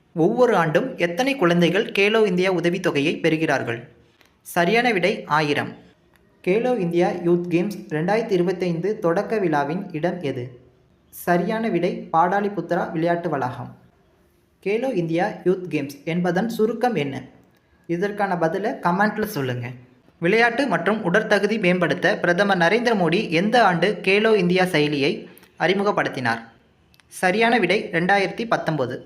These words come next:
கேலோ இந்தியா இளைஞர் விளையாட்டுப் போட்டிகளின் முக்கிய நோக்கம் என்ன? சரியான விடை இளம் விளையாட்டு திறமையாளர்களை கண்டறிந்து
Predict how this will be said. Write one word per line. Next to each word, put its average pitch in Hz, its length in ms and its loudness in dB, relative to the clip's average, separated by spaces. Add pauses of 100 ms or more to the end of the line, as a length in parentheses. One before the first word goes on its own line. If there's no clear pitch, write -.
(1000)
கேலோ 233 320 2
இந்தியா 170 320 2 (120)
இளைஞர் 208 320 0
விளையாட்டுப் 180 380 -2
போட்டிகளின் 147 520 -2
முக்கிய 175 360 -2
நோக்கம் 175 320 0
என்ன? 127 180 -6 (580)
சரியான 208 520 0
விடை 175 220 0 (320)
இளம் 208 300 -2
விளையாட்டு 190 520 0
திறமையாளர்களை 180 760 0
கண்டறிந்து 151 520 0